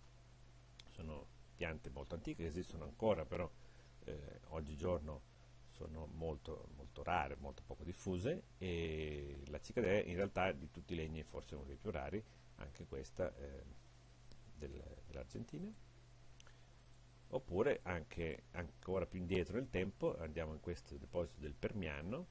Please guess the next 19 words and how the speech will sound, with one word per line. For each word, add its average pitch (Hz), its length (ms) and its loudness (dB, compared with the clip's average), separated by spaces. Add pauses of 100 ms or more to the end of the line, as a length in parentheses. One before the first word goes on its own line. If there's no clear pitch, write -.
(340)
sono 85 240 -2
felci 90 340 2
arboree, 82 720 4 (140)
eh, 73 460 0 (320)
del, 69 240 -8
del 69 140 -8
Brasile, 95 560 0 (420)
quando, 80 460 2
eh, 69 420 -4 (1000)
ancora 85 400 4
non 80 160 -2
si - 100 -4
erano 82 160 0
sviluppate 69 960 -4
altri - 320 -10
tipi - 160 -8
di 113 80 0
piante 73 420 -4
e 55 460 -6